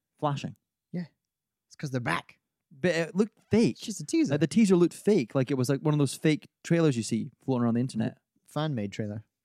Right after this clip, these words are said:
Speaker 1: Yeah.
Speaker 2: Oh well. I, I think I'm looking forward to it. So, moving on.
Speaker 1: Moving on. Uh, news story number four. Netflix are reuniting with Steve Carell and The Office creator for a new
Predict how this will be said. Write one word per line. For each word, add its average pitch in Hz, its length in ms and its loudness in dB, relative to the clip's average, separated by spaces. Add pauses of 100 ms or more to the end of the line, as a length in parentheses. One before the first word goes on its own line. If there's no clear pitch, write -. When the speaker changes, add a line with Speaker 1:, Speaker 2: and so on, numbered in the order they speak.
Speaker 1:
Yeah. 139 260 -2
Speaker 2:
Oh 151 100 -2
well. 110 180 -4 (360)
I, 180 140 -2 (380)
I 123 120 -4
think 123 220 -8
I'm 135 120 -2
looking 175 220 -2
forward 202 200 -4
to - 60 -20
it. - 140 -20
So, 131 500 -6 (1080)
moving 143 180 -6
on. 139 160 -8 (760)
Speaker 1:
Moving 160 540 4 (140)
on. 156 260 2 (100)
Uh, 131 400 2 (220)
news 147 160 0
story 156 120 0
number 123 140 0
four. 113 240 2 (840)
Netflix 175 680 2
are 147 340 6
reuniting 165 720 6
with 110 100 2
Steve - 300 0
Carell 131 460 4 (420)
and 127 340 4
The 127 140 4
Office 151 320 0
creator 120 440 0
for 123 360 0
a 120 120 2
new 156 540 4